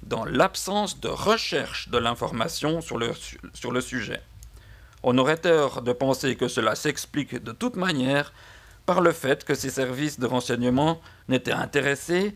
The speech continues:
que par des informations relatives au domaine militaire. La plupart des services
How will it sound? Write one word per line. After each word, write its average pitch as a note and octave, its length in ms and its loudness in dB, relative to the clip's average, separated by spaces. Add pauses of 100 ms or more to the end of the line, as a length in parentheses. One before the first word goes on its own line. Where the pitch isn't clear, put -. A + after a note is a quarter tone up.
(360)
que C3+ 80 0
par C3+ 220 4
des B2 180 0
informations B2+ 600 2
relatives D#3 640 0 (580)
au C#3 100 4
domaine D3+ 420 2
militaire. C3+ 680 -2 (920)
La A#2 140 0
plupart F#3+ 480 2
des B2 100 -6
services C3 640 -2